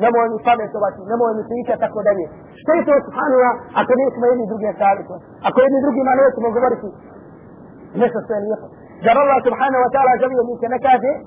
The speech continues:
„Vjernici, vjernice su jedni drugima zaštitnici. Naređuju da se dobro čini, a zabranjuju da se zlo čini.” A dok za licemjeri munafike kaže, licemjeri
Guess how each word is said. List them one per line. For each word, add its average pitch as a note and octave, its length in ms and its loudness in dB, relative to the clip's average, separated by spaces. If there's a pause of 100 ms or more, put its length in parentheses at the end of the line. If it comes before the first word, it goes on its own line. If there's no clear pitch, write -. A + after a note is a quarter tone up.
(220)
„Vjernici, C4+ 600 0
vjernice B3+ 540 0 (320)
su - 140 -10
jedni A#3+ 280 2
drugima A3+ 380 0
zaštitnici. G#3+ 580 0 (220)
Naređuju C4+ 560 0
da C4+ 120 -2
se C4 120 -4
dobro B3+ 280 0
čini, A3+ 280 -10 (200)
a - 120 -4
zabranjuju A#3 460 2
da G#3+ 100 2
se A3 100 -6
zlo F#3+ 200 -2
čini.” E3+ 240 -8 (440)
A - 80 2
dok A#3 160 4
za B3 120 0 (160)
licemjeri C4 600 0
munafike B3+ 520 -2
kaže, A#3+ 320 2 (260)
licemjeri B3+ 640 0